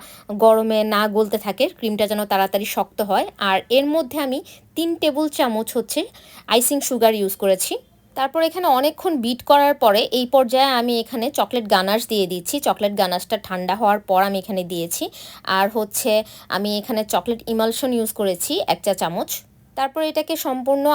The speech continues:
আবার ভালো করে আমি এটাকে বিট করে নিব, কারণ গরমের মধ্যে যেহেতু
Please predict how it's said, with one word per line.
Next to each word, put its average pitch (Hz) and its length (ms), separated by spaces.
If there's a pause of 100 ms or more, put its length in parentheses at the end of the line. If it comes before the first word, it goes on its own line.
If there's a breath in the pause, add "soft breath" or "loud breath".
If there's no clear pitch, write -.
(100)
আবার 262 200
ভালো 233 380
করে 240 300
আমি 233 240 (140)
এটাকে 233 220
বিট 208 240 (100)
করে 214 200
নিব, 185 200 (480 loud breath)
কারণ 233 320
গরমের 262 500
মধ্যে 294 380
যেহেতু 277 340